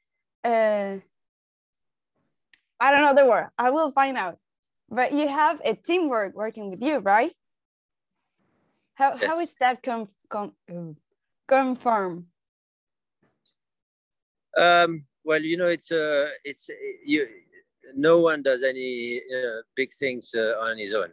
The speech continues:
Speaker 2: So you always have a team of people, and whether that's directly working for you or they are working in, in a team next door, or we actually, we, we have our own team that's traveling, but we're also working very closely with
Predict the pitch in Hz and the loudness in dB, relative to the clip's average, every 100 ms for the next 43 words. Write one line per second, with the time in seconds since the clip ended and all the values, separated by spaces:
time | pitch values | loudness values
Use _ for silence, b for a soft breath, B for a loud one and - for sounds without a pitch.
0 | _ - 104 107 123 123 123 113 107 104 | _ -6 -4 -2 -2 0 0 -2 -4 -8
1 | - 117 107 - 113 - 92 92 98 107 | -12 -10 -10 -6 -6 -4 -8 -8 -8 -4
2 | 120 113 113 107 - 117 113 117 110 117 | -4 -2 -4 -2 -2 0 -2 -6 -8 -8
3 | - 101 117 117 120 117 113 104 104 107 | -10 -16 -14 -6 -4 0 4 4 4 0
4 | 110 113 113 - 110 107 104 104 - _ | 0 -2 -4 -6 -12 -12 -14 -18 -20 _
5 | _ _ 110 110 110 107 107 107 - 104 | _ _ -2 -2 -2 -6 -12 -14 -12 -14
6 | - - 117 110 107 - 127 120 113 113 | -14 -6 -4 -4 -8 -6 -2 2 2 2
7 | 104 107 - _ _ 127 135 127 151 - | 2 0 0 _ _ -2 0 0 -2 -4
8 | 143 123 123 113 135 147 123 120 123 120 | -4 0 -2 -2 -2 0 0 0 -2 -4
9 | - 127 175 185 110 101 - 117 113 139 | -8 -8 -10 -8 -6 -6 -4 -2 0 -4
10 | 170 131 117 117 127 135 - 120 117 110 | -6 -6 -4 -2 0 -2 -2 -4 -4 -6
11 | 113 123 110 131 120 107 113 107 113 110 | -2 -2 -2 -6 -8 -8 -12 -8 -8 -8